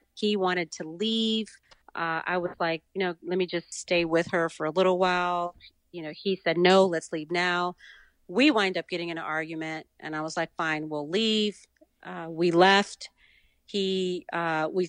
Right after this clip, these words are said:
we argued more. He kept arguing with me, and he r-, reached over to kind of push my head, and, like,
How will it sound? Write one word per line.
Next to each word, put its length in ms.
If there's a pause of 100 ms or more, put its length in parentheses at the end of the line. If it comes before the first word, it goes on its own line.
(160)
we 160
argued 400
more. 680
He 680
kept 220
arguing 360
with 200
me, 400 (120)
and 640 (320)
he 360 (260)
r-, 300
reached 480
over 400 (120)
to 220 (220)
kind 180
of 120 (640)
push 360
my 160
head, 460 (280)
and, 300 (120)
like, 160